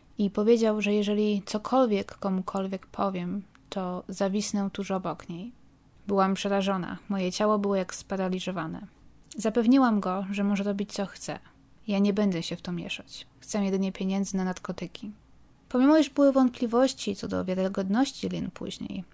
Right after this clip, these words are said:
to opis kobiety, którą widziała, idealnie pasuje do Georginy Papin, która zaginęła dokładnie w tym czasie. Lynn jednak dotrzymała słowa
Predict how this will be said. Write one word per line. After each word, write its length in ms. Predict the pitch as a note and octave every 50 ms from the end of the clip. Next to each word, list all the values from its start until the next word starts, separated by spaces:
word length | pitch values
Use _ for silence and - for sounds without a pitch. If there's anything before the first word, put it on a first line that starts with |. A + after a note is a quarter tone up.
| -
to 180 | - G#3+ - -
opis 340 | - A#3+ B3 - C#4 - -
kobiety, 580 | - B3+ A3 A#3 A#3 G#3+ - - - - - -
którą 300 | - - - F3+ F#3+ F#3+
widziała, 520 | F#3+ - - G3+ G3 - - F3+ F#3 F#3 - -
idealnie 460 | G#3 G3 G#3 - - A#3+ A#3+ B3+ B3
pasuje 480 | - A#3+ A#3 - - A#3 A#3 A#3 A3+
do 260 | G#3+ A3 A3 A3 A3 G#3
Georginy 460 | - - A3 A3 G#3+ - A3 G#3+ A3
Papin, 560 | - - A#3+ B3 A#3+ - - - - - F#3 - - -
która 380 | - - - - - - - - - - -
zaginęła 500 | - G3+ G3+ G#3 G3+ G#3 G3+ G3 F#3+ F#3+
dokładnie 420 | G3 - - - G3 - F3 F3+
w 40 | -
tym 160 | - G3+ G3
czasie. 360 | - - - - - - - - - - - - _ _ _ _ - - - - - -
Lynn 160 | A3+ A#3 A#3+
jednak 220 | B3 A#3 B3+ B3 A#3
dotrzymała 580 | C4 B3+ B3 - - B3+ C#4 E4 F4+ C4 F3+
słowa 400 | - - - - - - - -